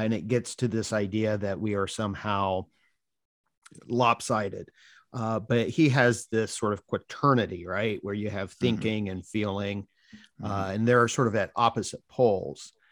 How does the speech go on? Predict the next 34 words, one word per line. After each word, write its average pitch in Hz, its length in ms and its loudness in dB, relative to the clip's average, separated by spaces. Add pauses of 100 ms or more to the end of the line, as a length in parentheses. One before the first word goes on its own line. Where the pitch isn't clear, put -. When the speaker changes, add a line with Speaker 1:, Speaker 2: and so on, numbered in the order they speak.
(400)
Speaker 2:
Right. 104 160 -4
Speaker 1:
And, 110 520 0 (240)
uh, 104 120 -8
then 117 160 0
there's 113 200 0
intuition 110 640 -2
and 95 160 -12
sensation. 98 880 -8 (180)
Uh, 95 100 -10
and 98 140 -8
I 110 60 -4
wanna 131 200 2
Speaker 2:
Yeah. 123 100 2
Speaker 1:
make 110 100 -2
sure 113 180 -2
if 104 120 -6
I'm 101 160 -4
getting 104 300 -2
this 95 180 -8
correct, 95 680 -6 (380)
uh, 92 320 -6
Speaker 2:
Mm-hmm. - 460 -16 (960)
Speaker 1:
with 120 120 -4
how 117 120 0
you 107 200 0
think 107 280 -4
about 92 260 -4
it, 95 140 -10
is 101 240 -6
that 104 340 0 (880)
we 143 240 2
need 139 280 2
to 135 160 2
incorporate 120 800 2